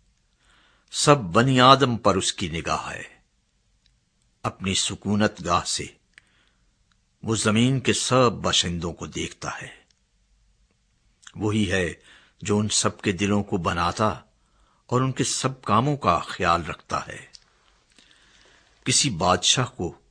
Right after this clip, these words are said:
फौज की कसरत ना बचाएगी और किसी जबरदस्त आदमी को उसकी बड़ी ताकत रिहाई ना देगी।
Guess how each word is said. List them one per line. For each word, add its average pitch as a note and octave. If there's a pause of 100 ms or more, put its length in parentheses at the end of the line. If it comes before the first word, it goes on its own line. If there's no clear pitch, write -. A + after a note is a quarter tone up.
(320)
फौज G#2
की G2+
कसरत -
ना F2
बचाएगी F#2 (760)
और G#2
किसी -
जबरदस्त A2
आदमी A2
को B2
उसकी A#2+
बड़ी G2+
ताकत - (280)
रिहाई F#2
ना F2+
देगी। F#2+